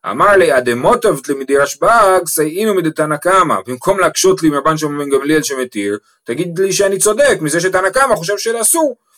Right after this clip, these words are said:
אה, אה, לערבב ביחד ה-, אה, פתילה טובה ופתילה לא טובה. תשובה, "הלא קשיא, מעשה רב." לא, אני מקשה ממעשה רב. רבן שמעון בן גמליאל לא אומר הלכה, הוא אומר מה היו עושים בבית אבא שלו,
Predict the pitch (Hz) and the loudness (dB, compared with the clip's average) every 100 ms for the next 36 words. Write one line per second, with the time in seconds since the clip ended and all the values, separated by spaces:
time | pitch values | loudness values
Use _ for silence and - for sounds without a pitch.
0 | _ - 180 185 180 180 170 170 170 165 | _ -6 -2 0 0 -2 -2 -2 -4 -4
1 | 165 160 160 160 143 147 143 139 135 127 | 0 2 2 0 0 0 0 -2 -2 2
2 | 127 123 123 123 131 127 139 143 131 135 | 4 4 0 -2 -6 -6 -2 -2 -2 -2
3 | 131 123 - 123 120 104 104 92 82 _ | -2 -2 -2 -2 -2 -4 -8 -8 -10 _
4 | _ _ _ _ _ _ _ _ _ - | _ _ _ _ _ _ _ _ _ -10
5 | 107 101 101 117 170 - 165 190 147 - | -6 0 2 2 2 0 2 4 4 2
6 | 95 - 117 127 143 170 175 240 233 185 | -2 -2 0 2 2 0 0 2 4 4
7 | 113 98 139 - - _ _ - 127 226 | 2 2 0 0 -4 _ _ -14 -6 -2
8 | 208 175 156 - 240 196 165 156 - 190 | 0 0 -2 0 2 2 0 0 2 4
9 | 165 117 104 117 131 202 190 185 175 156 | 4 4 2 -2 0 2 2 -2 -2 -2
10 | 151 175 196 180 160 185 233 196 160 139 | 2 2 4 2 2 0 2 2 4 2
11 | - 117 - _ _ 127 190 185 190 185 | 0 -2 -2 _ _ -2 0 2 4 4
12 | 175 - 202 180 185 180 190 185 165 123 | 4 2 0 2 2 2 2 2 0 -2
13 | 90 | -6